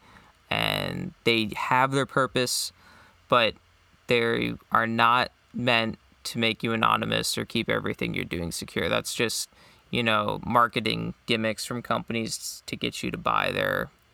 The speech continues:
buy into their, you know, V P N. Um, so don't,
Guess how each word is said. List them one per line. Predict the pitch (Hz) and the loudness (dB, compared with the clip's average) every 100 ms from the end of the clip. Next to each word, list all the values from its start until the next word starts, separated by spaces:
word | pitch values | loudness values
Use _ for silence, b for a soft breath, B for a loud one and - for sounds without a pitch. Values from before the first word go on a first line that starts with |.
| _ | _
buy | 147 117 110 | 0 2 4
into | 113 110 | 0 -2
their, | 113 104 101 - - | -2 -2 -2 -6 -6
you | - | -4
know, | - | -2
V | - 101 | -2 -6
P | - - | -4 0
N. | - 78 - B B B B B - | 0 -2 -6 B B B B B 2
Um, | 113 110 107 | 4 2 0
so | - - | -2 0
don't, | 120 135 139 | 4 4 4